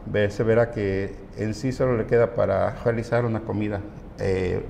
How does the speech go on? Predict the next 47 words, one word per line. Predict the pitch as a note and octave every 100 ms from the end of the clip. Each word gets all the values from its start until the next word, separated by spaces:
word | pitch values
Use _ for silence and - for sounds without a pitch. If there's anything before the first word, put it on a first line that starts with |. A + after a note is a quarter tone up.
| G2+
mal | F#2 F#2
comida, | G#2+ G2+ G#2 G2+
por | - F#2+
cierto, | - - E3+ E3 - - -
mal, | G#2+ G2 G2+ G#2+ - - - - - - -
mal | G#2 A2 A2+ A2
equilibrada, | A2 A2 G#2 G#2 B2 D3+ E3 - - - - - - - - - - -
o | C3+ C#3+ D3+ - - - - - - - -
recurrir | B2+ A#2+ A#2+ C#3 C#3
a |
lo | A#2+ -
que | A#2
muchos | A2+ B2 B2+ A2
<laughs> |
dis-, | A2+ A#2+ B2+
dicen, | A#2+ A#2+ C3+ A2+
este, | G#2 A2 G2+ - -
"Haz | - A2 G#2+ - - - - - - - -
un | B2
desayuno | A#2 A#2+ G2+ G#2+
equilibrado". | G2 F#2 F#2 F#2 F2 E2+ - - - C3+
Y |
para | B2 C#3+
muchos | D3+ E3+ D#3
ese | D#3+ D3
desayuno | C#3+ C#3+ C3+ C#3+
equilibrado | C#3 A2+ A2+ B2+ B2
será, | - G#2 G#2+ A2+
este, | - -
poner | G#2 G2+ G#2+
cereal | A#2+ G#2 G#2+ A2
en | G2+ G#2
un | G2+
vaso | G#2+ G#2+ G2+
de | G2
agua | G2+ B2 B2
y | G2 G2 -
equilibrarse | G#2 - G2+ G2 G#2+ G#2
en | G2
su | G2+
hamaca | G#2+ B2+ B2
porque | A2 G2 G#2+
no | A#2
les | G#2
alcanza | G2 A#2 G#2+ G#2
para | G2+
absolutamente | E2+ G2 G2 G2+ G#2 G2 -